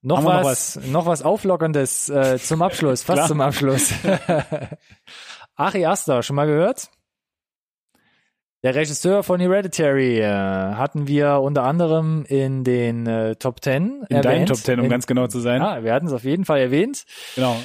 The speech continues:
Speaker 2: scheint also
Speaker 1: Hat das Ding letztes Jahr erst rausgehauen und liefert jetzt zweitausendneunzehn direkt, äh,
Speaker 2: ging super fix, fand ich jetzt, ja.
Speaker 1: den zweiten nach, und zwar Midsommar.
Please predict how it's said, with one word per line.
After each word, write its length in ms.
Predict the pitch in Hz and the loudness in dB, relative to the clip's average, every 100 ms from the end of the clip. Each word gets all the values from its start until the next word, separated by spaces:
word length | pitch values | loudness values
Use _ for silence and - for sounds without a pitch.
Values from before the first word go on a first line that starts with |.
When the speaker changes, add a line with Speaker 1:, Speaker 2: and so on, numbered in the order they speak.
| 156 | -6
Speaker 2:
scheint 260 | 143 147 | -2 0
also 640 | 160 147 151 147 147 147 - _ - | 0 2 2 2 0 -2 -12 _ -6
Speaker 1:
Hat 120 | 151 | -2
das 120 | 190 | -2
Ding 240 | - 190 202 | 0 0 2
letztes 340 | 175 - - | 0 -2 0
Jahr 120 | 175 | 2
erst 280 | 170 147 - | 4 2 2
rausgehauen 680 | 127 226 - 175 175 220 220 | 0 0 -2 0 2 2 0
und 120 | 160 | -2
liefert 320 | 143 202 190 | -4 -2 0
jetzt 260 | 151 180 - | 2 0 -2
zweitausendneunzehn 920 | 165 165 160 147 135 180 - 175 175 | -2 0 0 2 0 0 0 0 0
direkt, 540 | 156 143 170 - - - | 0 0 0 -4 -10 -4
äh, 380 | 143 139 139 135 135 | 2 4 4 4 2
Speaker 2:
ging 80 | |
super 320 | 131 139 175 139 | 0 -2 -2 -2
fix, 260 | 202 - | -4 -8
fand 200 | - 104 | -8 -6
ich 60 | 104 | -6
jetzt, 160 | 104 - | -10 -8
ja. 100 | 107 | -2
Speaker 1:
den 240 | 127 123 | -2 0
zweiten 520 | - 123 120 185 147 | -4 0 2 0 0
nach, 260 | 131 147 208 | 0 0 0
und 160 | 151 139 | -2 -2
zwar 400 | 170 143 139 120 | 0 2 2 0
Midsommar. 1040 | 131 254 - 135 127 139 135 117 104 | 0 -2 -2 -4 0 2 2 0 0